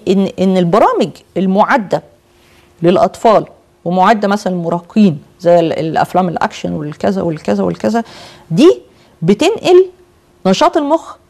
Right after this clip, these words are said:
لحاجة اسمها حالة وعي بديلة. حالة الوعي البديلة دي بينتقل فيها نشاط المخ تقريبا بالكامل للفص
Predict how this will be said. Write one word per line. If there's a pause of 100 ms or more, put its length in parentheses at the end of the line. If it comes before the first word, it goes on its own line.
(100)
لحاجة
اسمها
حالة
وعي (260)
بديلة. (920)
حالة
الوعي
البديلة
دي (640)
بينتقل
فيها (200)
نشاط
المخ (560)
تقريبا
بالكامل (280)
للفص